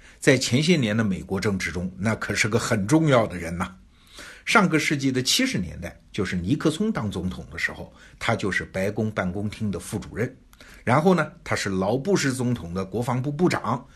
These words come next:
小布什总统的副总统。他还号称是美国历史上最有权势的副总统啊。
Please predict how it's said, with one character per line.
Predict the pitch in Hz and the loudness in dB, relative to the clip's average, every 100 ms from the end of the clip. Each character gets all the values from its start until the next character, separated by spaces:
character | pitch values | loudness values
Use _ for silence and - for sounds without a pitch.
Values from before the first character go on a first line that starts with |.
| - | -4
小 | - 113 110 | 2 2 2
布 | 175 220 | 0 0
什 | 135 | 0
总 | 113 107 | 0 -2
统 | 95 80 | -4 -6
的 | 85 | -8
副 | - 359 - | -6 -2 -2
总 | - | -2
统。 | 233 - - - - - - - | -10 -14 -18 -20 -20 -20 -20 2
他 | 139 | 4
还 | 143 | 4
号 | 151 127 | 4 2
称 | 139 143 | 2 0
是 | - | 0
美 | 104 82 | 0 -2
国 | - 117 | -2 -2
历 | 135 117 | 0 -2
史 | 85 | -4
上 | - 98 - | -4 -6 -2
最 | - 294 | 2 2
有 | 101 - - | 2 -6 -6
权 | - - 90 - | -4 -6 -4 -2
势 | - 269 | 0 0
的 | - | -2
副 | - - | -6 -8
总 | 185 87 | -8 -10
统 | 85 - - - | -12 -14 -20 -18
啊。 | - | -18